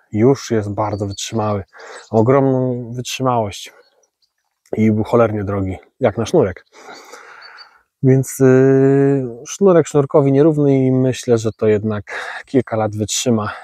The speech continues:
a nawet jak nie wytrzyma, to po prostu będziemy co sezon dowiązywali. E, mamy folię tą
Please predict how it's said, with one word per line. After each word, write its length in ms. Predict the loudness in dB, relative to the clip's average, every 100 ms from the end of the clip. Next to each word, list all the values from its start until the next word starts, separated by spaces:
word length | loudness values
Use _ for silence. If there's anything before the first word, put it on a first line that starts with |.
| -12
a 200 | -6 -2
nawet 240 | 0 0
jak 120 | -2 -2
nie 100 | -4
wytrzyma, 340 | -4 -4 -4
to 100 | -4
po 120 | -4
prostu 240 | -4 -2 -2
będziemy 300 | 0 -2 -2
co 160 | -4
sezon 320 | -4 -4 -4
dowiązywali. 640 | -4 -4 -4 -6 -6 -10 -14 -18 -20 -20 -8
E, 280 | -2 0 2
mamy 240 | 2 2
folię 520 | 0 2 2 2 0 -4
tą 440 | -6 -6 -6 -8